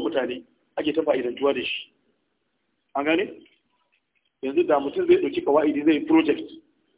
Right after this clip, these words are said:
To kawai sai dai ya ce wannan littafi, littafi ne wanda wani malamin fiqh ya rubuto amma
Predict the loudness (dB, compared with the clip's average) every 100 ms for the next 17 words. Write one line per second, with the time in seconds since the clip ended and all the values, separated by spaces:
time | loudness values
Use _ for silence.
0 | _ _ _ _ _ _ _ _ _ -10
1 | -4 0 0 2 4 4 4 -2 -2 -4
2 | -4 -4 -2 -2 -4 -10 -12 _ _ _
3 | -8 0 0 0 -4 -4 -4 -2 -2 0
4 | 2 2 0 -6 -6 -2 0 2 0 2
5 | 0 2 0